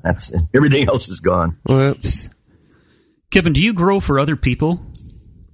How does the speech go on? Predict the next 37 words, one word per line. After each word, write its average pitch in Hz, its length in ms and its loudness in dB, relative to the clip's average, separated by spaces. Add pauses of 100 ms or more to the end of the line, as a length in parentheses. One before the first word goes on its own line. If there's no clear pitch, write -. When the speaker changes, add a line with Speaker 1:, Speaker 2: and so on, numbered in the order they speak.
(180)
Speaker 1:
I, 151 260 4
uh, 131 240 0
I 147 100 2
grow 143 200 0
for 135 120 -2
myself 120 580 0
and 101 160 2
for 104 120 0
my 95 160 2
wife, 101 460 0 (100)
and, 98 460 2 (100)
um, 87 440 0 (360)
I 98 200 2
have 95 280 2 (320)
product 101 360 2
available 92 520 2
for 85 580 0
my 85 220 2
neighbors 95 560 2
that 90 120 2
are, 87 240 0
uh, 82 380 0
I 95 80 4
have 92 180 2
a 80 40 -2
couple - 280 -2
of 85 60 0
different 90 280 0
neighbors 92 420 2
that 87 140 0
are 87 80 0
doing 85 280 0
chemo, 90 460 2
so 87 200 2
I 87 100 2
supply 87 400 0
them. 87 380 0